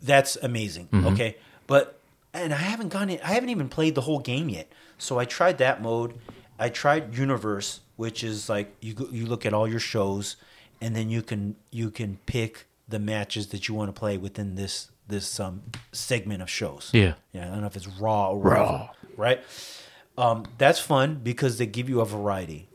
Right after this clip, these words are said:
Speaker 1: You can go tag team, um, you can go mixed gender tag team,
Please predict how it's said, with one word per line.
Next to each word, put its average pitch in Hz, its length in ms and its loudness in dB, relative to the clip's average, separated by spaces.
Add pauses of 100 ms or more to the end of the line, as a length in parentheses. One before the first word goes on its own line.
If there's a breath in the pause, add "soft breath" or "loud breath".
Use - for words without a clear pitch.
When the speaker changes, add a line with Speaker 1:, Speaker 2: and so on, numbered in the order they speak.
Speaker 1:
You 104 140 -6
can 107 180 -8
go 98 340 -2 (100)
tag 113 360 2
team, 110 500 -2 (380 soft breath)
um, 98 460 -4 (140)
you 113 160 -6
can 104 160 -6
go 98 480 -4
mixed 117 400 -4
gender 117 440 0
tag 120 340 2
team, 117 460 -2